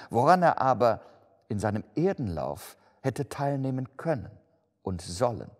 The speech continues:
um es zum Guten zu wenden.“ Wieder entrang sich dem Gespenst ein lauter Schrei, und es rasselte mit seiner Kette und rang verzweifelt seine schattenhafte Hände. „Na, du bist gefesselt“, murmelte Scrooge zitternd.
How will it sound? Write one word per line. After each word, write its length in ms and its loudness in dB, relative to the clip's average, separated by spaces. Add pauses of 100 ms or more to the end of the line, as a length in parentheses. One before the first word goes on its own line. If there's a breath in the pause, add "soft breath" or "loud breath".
(420)
um 140 -6
es 180 -8
zum 220 -6
Guten 380 -6
zu 200 -12
wenden.“ 280 -12 (1200)
Wieder 400 -2
entrang 460 -2 (340 loud breath)
sich 320 -6
dem 280 -4
Gespenst 640 -4
ein 80 -4
lauter 420 0
Schrei, 480 0 (180 loud breath)
und 140 -12
es 160 -8
rasselte 520 -4
mit 140 -6
seiner 260 -2
Kette 360 -6 (160 loud breath)
und 240 -10
rang 220 -4
verzweifelt 640 -4
seine 180 -6
schattenhafte 640 -8
Hände. 340 -8 (320 loud breath)
„Na, 440 -2
du 240 -6
bist 440 -10
gefesselt“, 800 -8 (300 soft breath)
murmelte 500 -4
Scrooge 500 -8
zitternd. 520 -10